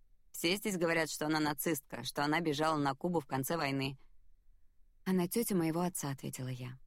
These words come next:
Когда он был моим ровесником, он остался сиротой, и она взяла его на воспитание. Да, она немка, но она бежала с родителями до начала войны, и она не нацистка, это точно.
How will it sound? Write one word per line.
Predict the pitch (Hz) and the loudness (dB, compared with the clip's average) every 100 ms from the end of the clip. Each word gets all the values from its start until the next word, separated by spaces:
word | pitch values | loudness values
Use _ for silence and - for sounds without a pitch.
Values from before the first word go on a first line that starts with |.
| - - - | -20 -20 -8
Когда | 156 147 156 | -4 0 2
он | 151 | 2
был | 165 | 2
моим | 156 151 147 | 2 2 2
ровесником, | 147 165 190 170 143 139 139 | 2 0 0 -2 -2 -2 -4
он | 165 156 | -2 -2
остался | 151 160 147 147 | -2 -4 -4 -6
сиротой, | - 143 143 190 | -4 -4 -2 -2
и | 175 | 0
она | 139 | 0
взяла | 139 139 143 | -2 -2 -2
его | 156 139 | -2 -2
на | 131 | -4
воспитание. | 135 - 151 143 131 123 131 - - - - | -6 -8 -6 -4 -4 -6 -10 -16 -20 -20 -12
Да, | 165 175 196 | -2 0 2
она | 196 | 4
немка, | 190 156 147 - 147 - | 4 2 0 -4 -8 -6
но | - | -2
она | 156 156 | 0 2
бежала | 151 151 147 | 0 0 0
с | 143 | -2
родителями | 151 143 185 185 160 143 | -2 -2 -2 0 0 0
до | 135 | 0
начала | 135 131 165 170 | 0 0 -2 0
войны, | 143 131 127 127 - - - | -2 -2 -4 -8 -16 -20 -2
и | |
она | 156 147 147 | 0 2 2
не | 147 | 2
нацистка, | 139 131 - 156 - 131 | 2 0 -2 -2 -4 -6
это | 127 131 | -6 -8
точно. | - 127 - 139 | -8 -6 -6 -8